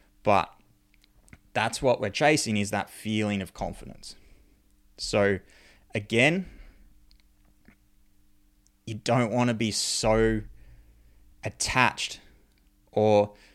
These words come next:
I guess it, what it's loo-, what we're looking to do is that feeling is coming from the testing that you do away from the race. So when you get to the race, you are so confident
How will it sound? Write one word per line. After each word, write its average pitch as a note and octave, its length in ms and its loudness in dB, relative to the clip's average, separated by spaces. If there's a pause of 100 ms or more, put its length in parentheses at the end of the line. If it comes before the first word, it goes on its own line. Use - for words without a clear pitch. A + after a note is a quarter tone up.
(500)
I B2 80 -2
guess D3+ 340 2 (320)
it, - 180 -16
what C#3+ 260 2
it's E3+ 180 0
loo-, B2+ 240 -2
what C3+ 160 2
we're D3 120 2
looking C3 420 -2
to G#2+ 100 -6
do G#2+ 340 0
is G#2 180 -6
that A#2+ 280 0
feeling A#2+ 760 -2 (2000)
is A#2 180 -2
coming A2 720 -2 (240)
from G#2 400 -6 (400)
the G2+ 80 -6
testing G2+ 520 -6
that F#2+ 140 -8
you G2+ 80 -8
do G2 280 -4
away F#2+ 300 -4
from G#2 180 -10
the F#2+ 80 -6
race. E2+ 260 -8
So F2+ 160 -10
when A#2+ 260 -2
you C3 60 -4
get A#2+ 260 0
to - 80 -12
the G#2+ 120 0
race, F#2+ 360 -2
you G#2+ 140 -4
are G#2 80 -4
so - 500 2
confident A2 600 -2